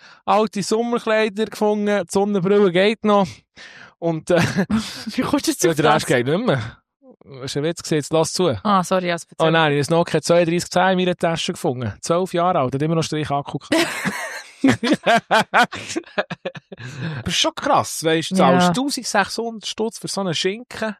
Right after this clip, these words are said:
Speaker 2: Ja.
Speaker 1: Und dann hat er nicht einmal, nicht einmal vierundzwanzig Stunden Akku, so.
Speaker 2: Ja.
Speaker 1: Und dann tust du noch Stromsparmodus rein und, w-, was hast du, tu mal deine Bildschirmzeit, die du gerne gesehen hast. Wow.
Speaker 2: Ja, ah, zwar heute ist sie nicht hoch.
Speaker 1: Ja, aber du
Speaker 2: Das
Speaker 1: tust
Speaker 2: muss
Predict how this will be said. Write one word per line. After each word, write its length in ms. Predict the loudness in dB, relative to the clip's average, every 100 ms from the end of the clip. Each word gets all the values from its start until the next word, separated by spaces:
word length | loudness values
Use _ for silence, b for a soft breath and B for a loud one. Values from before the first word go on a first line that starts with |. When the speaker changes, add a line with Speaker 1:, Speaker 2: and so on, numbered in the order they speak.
| 0
Speaker 2:
Ja. 340 | 2 4 2 B B B _ 0
Speaker 1:
Und 100 | 4
dann 100 | 4
hat 120 | 4
er 60 | 0
nicht 100 | 0
einmal, 220 | -2 -4
nicht 120 | -6
einmal 280 | -4 0 2
vierundzwanzig 480 | 2 0 0 -4 -2
Stunden 200 | -2 -2
Akku, 240 | -4 -6 -6
so. 100 | -2
Speaker 2:
Ja. 320 | 0 0 -4 _ -20 B B
Speaker 1:
Und 160 | 0 4
dann 100 | 4
tust 160 | 4
du 40 | 2
noch 100 | 0 B B
Stromsparmodus 1040 | 2 4 4 2 2 2 4 2 0 -4
rein 180 | -4 -4 -2
und, 240 | -4 -6
w-, 40 | -8 -8 -6
was 120 | -4 -2
hast 200 | -2 -4
du, 60 |
tu 140 | -8 -4
mal 100 | -4
deine 200 | -2 -2
Bildschirmzeit, 600 | 0 0 -4 -4 -4 -2
die 60 |
du 80 | -2
gerne 180 | 0 -2
gesehen 240 | -4 -4 -4
hast. 80 | 0
Wow. 420 | 4 4 4 2
Speaker 2:
Ja, 120 | 2
ah, 40 | 2
zwar 120 | 2
heute 220 | 2 -2
ist 80 | -4
sie 100 | -2
nicht 160 | -2
hoch. 540 | -2 -2 -4 -10 -18 -4
Speaker 1:
Ja, 180 | 2 2
aber 80 |
du 80 | 2
Speaker 2:
Das 180 | 0 0
Speaker 1:
tust 40 |
Speaker 2:
muss 80 | 2